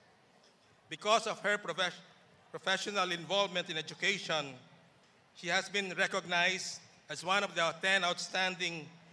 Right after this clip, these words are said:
women in the nation's service. She was also awarded the Presidential Lingkod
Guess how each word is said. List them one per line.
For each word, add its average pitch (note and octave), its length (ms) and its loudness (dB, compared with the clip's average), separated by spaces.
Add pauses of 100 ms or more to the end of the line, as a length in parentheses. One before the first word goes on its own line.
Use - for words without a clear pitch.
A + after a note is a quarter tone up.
(160)
women F3+ 340 2 (120)
in C#3 80 -12
the D#3+ 80 -2
nation's E3 460 -2
service. E3+ 640 -4 (760)
She - 180 -8
was F3+ 220 0
also G3 480 0 (440)
awarded F#3 540 4 (520)
the D3+ 80 -6
Presidential F3 680 0 (160)
Lingkod E3 320 0